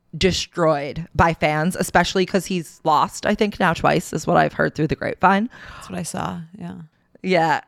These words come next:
Speaker 1: um, I just saw them looking sad, so I just <laughs> kind of, like, put it together. Yeah, so it's better that he didn't do this on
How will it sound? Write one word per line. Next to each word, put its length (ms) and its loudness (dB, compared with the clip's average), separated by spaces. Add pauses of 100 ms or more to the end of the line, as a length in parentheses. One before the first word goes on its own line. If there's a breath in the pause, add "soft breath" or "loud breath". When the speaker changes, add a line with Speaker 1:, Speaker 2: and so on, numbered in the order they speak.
Speaker 1:
um, 300 2
I 80 2
just 160 -4
saw 100 4
them 140 2
looking 260 -2
sad, 440 0
so 540 0 (440)
I 160 4
just 300 -2 (120)
<laughs> 120 -18
kind 340 2
of, 80 0
like, 180 -4 (120)
put 100 0
it 120 2
together. 420 -2 (560 loud breath)
Yeah, 300 2
so 600 -2 (300)
it's 160 -2
better 260 4
that 120 0
he 100 0
didn't 220 0
do 140 -2
this 300 -6 (100)
on 320 2